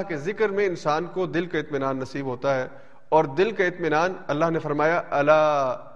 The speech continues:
خبردار ہو جاؤ، اگر تم سمجھتے ہو کہ دل کے اطمینان کے لیے کوئی اور طریقہ ہے تو تمہاری غلط فہمی ہے، یہ غلط خیالی ہے۔ وقتی خوشی کے لیے، وقتی آرام اور اطمینان کے لیے اور وقتی لذت کے لیے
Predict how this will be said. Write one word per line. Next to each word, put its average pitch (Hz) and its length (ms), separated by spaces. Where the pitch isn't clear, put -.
خبردار 170 540
ہو 180 120
جاؤ، 143 220
اگر 175 220
تم 214 180
سمجھتے 233 440
ہو 226 100
کہ 208 100
دل 202 220
کے 214 100
اطمینان 190 400
کے 208 100
لیے 202 160
کوئی 196 140
اور 202 140
طریقہ 196 320
ہے 226 180
تو 156 140
تمہاری 156 380
غلط 151 220
فہمی 156 340
ہے، 113 120
یہ 151 180
غلط 175 220
خیالی 160 420
ہے۔ 123 140
وقتی 190 500
خوشی 202 340
کے 170 160
لیے، 143 320
وقتی 202 420
آرام 196 300
اور 190 80
اطمینان 175 440
کے 170 120
لیے 143 300
اور 175 220
وقتی 240 280
لذت 202 400
کے 196 100
لیے 165 240